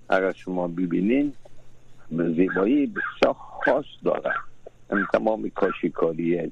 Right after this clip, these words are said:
اینا اگر شما ببینین، یک قرنسکاری که می‌کنن، این کلش هم مزاده قدرت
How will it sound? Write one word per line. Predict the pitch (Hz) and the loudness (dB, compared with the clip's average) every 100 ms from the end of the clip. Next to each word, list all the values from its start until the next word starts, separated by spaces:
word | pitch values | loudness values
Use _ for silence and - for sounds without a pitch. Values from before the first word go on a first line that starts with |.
| - | -8
اینا | 78 80 | -2 0
اگر | 80 78 78 - - | 2 0 -2 -10 -2
شما | 82 | 0
ببینین، | 80 - 82 82 82 80 | 2 0 0 -2 -2 -2
یک | 85 87 - | -2 -2 -2
قرنسکاری | - 82 78 80 - - - 165 | 2 0 0 -6 -2 0 0 -2
که | - - | -4 -2
می‌کنن، | 165 165 - 170 - - - - - - - - | 0 0 0 0 2 -2 -6 -14 -12 -12 -12 2
این | 131 | 2
کلش | - 160 175 - | 4 4 4 2
هم | 143 | 2
مزاده | 131 127 90 90 85 143 151 139 - - - - - - - | 4 4 4 2 2 2 2 0 -10 -18 -18 -18 -18 -20 -2
قدرت | - 98 110 135 | 2 2 2 0